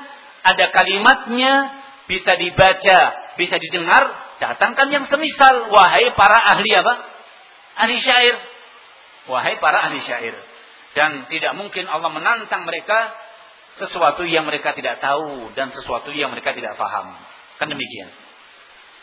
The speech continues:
Kira-kira ya. <clears throat> Barakallahu fikum. Misalnya ada orang mendatangkan sebuah produk. Lalu orang mengatakan, "Ini asli sama dengan yang Anda bikin." Kan begitu. Mohon maaf, sekarang kan banyak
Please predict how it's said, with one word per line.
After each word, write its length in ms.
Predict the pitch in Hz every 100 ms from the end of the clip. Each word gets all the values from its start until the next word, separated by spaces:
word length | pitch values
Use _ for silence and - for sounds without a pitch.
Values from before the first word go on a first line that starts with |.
| - - -
Kira-kira 540 | 165 160 170 175 160 131 113
ya. 80 | 127 180 - - - - -
<clears throat> 160 | - - - - _ _ - - _ -
Barakallahu 420 | 160 143 156 151
fikum. 240 | 151 135 117 101 - - - - - - _ - - - -
Misalnya 320 | 143 160 165
ada 320 | 165 160 175 160
orang 320 | 175 180 170
mendatangkan 580 | 170 151 165 170 196 170
sebuah 200 | 156 143
produk. 320 | 156 143 - - - - 110 113 - - - _ - - - - -
Lalu 560 | 147 165 165 180 175 160 - -
orang 200 | 160 180 175
mengatakan, 560 | 165 165 160 175 -
"Ini 240 | 180 185 202
asli 640 | 175 175 - - 196 175 -
sama 340 | 185 190 185 170
dengan 240 | 156 175
yang 160 | 170 160
Anda 320 | 170 165 156
bikin." 320 | 175 - 190 127
Kan 140 | 170 180
begitu. 260 | 170 160 - - - - - - - - - - - - 117
Mohon 160 | 131
maaf, 220 | 147 143 127
sekarang 240 | 151 165
kan 140 | 185 196
banyak 300 | 160 180